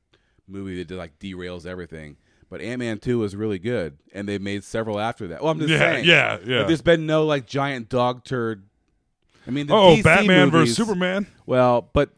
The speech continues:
Speaker 2: But they still made money.
Speaker 1: I say not bank-wise. I'm
Speaker 2: Yeah.
Speaker 1: talking about, like, a real box office, like, where it's like,
Speaker 2: Where it's a
Speaker 1: "Oh,
Speaker 2: box office
Speaker 1: shit."
Speaker 2: bust and a critical
Speaker 1: Yeah, where it's like,
Speaker 2: bust.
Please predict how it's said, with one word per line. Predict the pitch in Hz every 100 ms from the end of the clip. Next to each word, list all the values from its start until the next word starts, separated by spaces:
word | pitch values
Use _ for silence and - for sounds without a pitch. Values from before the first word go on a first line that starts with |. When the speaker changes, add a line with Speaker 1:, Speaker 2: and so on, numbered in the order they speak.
| _ 107
Speaker 2:
But | 123 120
they | 160
still | - 208 214
made | 156 131
money. | 165 147
Speaker 1:
I | 139
say | 143
not | 139 143 123
bank-wise. | 131 131 123 104 90 80 80 - -
I'm | 123
Speaker 2:
Yeah. | 139
Speaker 1:
talking | 160 156
about, | 139 127
like, | 117
a |
real | 117 127 120
box | 98 113 107 - 123
office, | 110 110
like, | 113 104
where | 107 107
it's | -
like, | 110
Speaker 2:
Where | 160
it's | 151
a | 147
Speaker 1:
"Oh, | 143
Speaker 2:
box | 156 165
office | 165 151 143
Speaker 1:
shit." | 120 135
Speaker 2:
bust | 139 127 - 139
and | 139 135
a | 127
critical | - 131 127
Speaker 1:
Yeah, |
where | 120 127
it's | 135
like, | 123
Speaker 2:
bust. | -